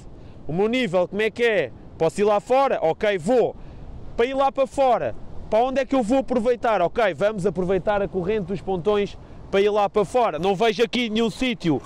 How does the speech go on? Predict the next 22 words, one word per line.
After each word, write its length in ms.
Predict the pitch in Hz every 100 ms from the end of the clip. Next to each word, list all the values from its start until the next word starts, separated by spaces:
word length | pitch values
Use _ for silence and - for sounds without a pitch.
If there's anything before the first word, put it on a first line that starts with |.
| - -
a 100 | 175
meio 180 | 196 220
da 120 | 226
praia 320 | - 247 226
onde 100 | 208
esteja 520 | 165 - - 220 208
assim 180 | 214 -
um 140 | 220 220
agueiro 400 | 214 196 233 196
que 60 |
eu 60 | 202
possa 280 | 190 190 202
entrar, 340 | 190 220 247
vejo 260 | 220 180 180
muita 280 | 240 214
espuma 360 | 202 - 202 208
a 40 |
vir, 300 | 196 214 233 - - - - -
o 80 | 196
único, 540 | 233 220 226 - - - - - -
o 60 | 202
único 760 | 233 247 233 - 226 220 202